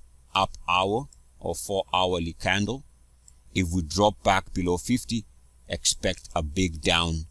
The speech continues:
bar. In other words, we might take back some of these gains if we show and confirm resistance on this uniformity line.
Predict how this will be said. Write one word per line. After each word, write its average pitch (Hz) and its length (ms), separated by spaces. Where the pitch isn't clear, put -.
bar. 76 480
In 82 100
other 87 180
words, 80 340
we 92 100
might 95 260
take - 260
back 90 200
some 87 260
of 80 100
these 85 180
gains 87 460
if 92 240
we 87 120
show 98 500
and 85 200
confirm 85 460
resistance 107 680
on 87 180
this 92 280
uniformity 90 680
line. 95 320